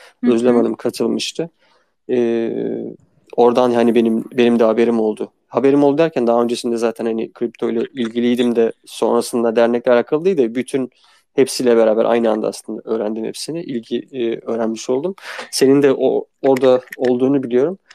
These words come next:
Speaker 2: İstersen,
Speaker 1: Evet,
Speaker 2: e,
Speaker 1: doğru.
Speaker 2: biz toparlanırken, e, çok kısa oradan bahset. İkinci olarak da hani o,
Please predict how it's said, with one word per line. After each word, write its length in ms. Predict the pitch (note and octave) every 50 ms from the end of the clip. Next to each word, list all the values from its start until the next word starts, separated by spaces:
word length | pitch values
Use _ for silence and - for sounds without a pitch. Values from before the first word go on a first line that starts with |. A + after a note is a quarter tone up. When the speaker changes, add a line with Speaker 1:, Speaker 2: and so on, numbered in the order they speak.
| _ _ _ -
Speaker 2:
İstersen, 440 | C#3 C#3 - F#3 F#3 F3+ - F#3 F#3
Speaker 1:
Evet, 120 | G#3+ G#3+
Speaker 2:
e, 200 | - - - -
Speaker 1:
doğru. 120 | - G#3 - - -
Speaker 2:
biz 340 | - C#3 C#3 C#3 C#3+ D3 -
toparlanırken, 880 | - - D#3 D3 D3+ - D#3 D3+ D#3 D#3+ E3 D#3+ D#3+ - E3 D#3+ D#3+ - - - - -
e, 260 | - C#3 C3+ C#3 C3+
çok 320 | C#3 - - E3+ D#3+ -
kısa 260 | - - - - E3+ -
oradan 420 | - F3 F3+ E3+ E3+ D3+ C3+ B2+
bahset. 380 | B2+ B2+ B2 - - - - -
İkinci 400 | C#3+ - - D#3+ D#3 D3 D#3 D#3+
olarak 460 | D#3 D#3 E3 E3 E3+ F3+ F3 _ -
da 100 | D#3+ D3+
hani 240 | C#3 A#2+ B2 B2 B2
o, 200 | B2 A#2+ A#2+